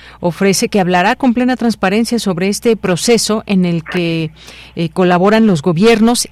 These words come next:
y las fiscalías estatales. Un trabajo muy grande. ¿Por qué? Pues porque hay muchas personas desafar-, desaparecidas, desafortunadamente. Vamos a platicar con la doctora Carmen Gabriela Ruiz Serrano, ella es académica de la Escuela Nacional de Trabajo Social de la unam.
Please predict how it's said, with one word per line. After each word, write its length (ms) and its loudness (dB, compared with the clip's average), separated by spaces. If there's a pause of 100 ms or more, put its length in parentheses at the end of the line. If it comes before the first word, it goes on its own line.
y 80 -2
las 220 -2
fiscalías 840 -4
estatales. 720 -2
Un 60 0
trabajo 360 0
muy 140 2
grande. 380 0 (220)
¿Por 200 -6
qué? 240 -4 (280)
Pues 180 -6
porque 280 -8
hay 60 4
muchas 280 0
personas 440 -4
desafar-, 480 -8
desaparecidas, 840 -6
desafortunadamente. 1120 -2 (400)
Vamos 240 -2
a 60 0
platicar 640 2 (340)
con 240 4
la 80 4
doctora 360 2
Carmen 440 4
Gabriela 380 2
Ruiz 180 0
Serrano, 460 2
ella 140 2
es 100 -2
académica 760 2
de 160 -2
la 80 0
Escuela 300 0
Nacional 440 0
de 120 -2
Trabajo 500 -2
Social 560 -4
de 240 -2
la 160 2
unam. 380 4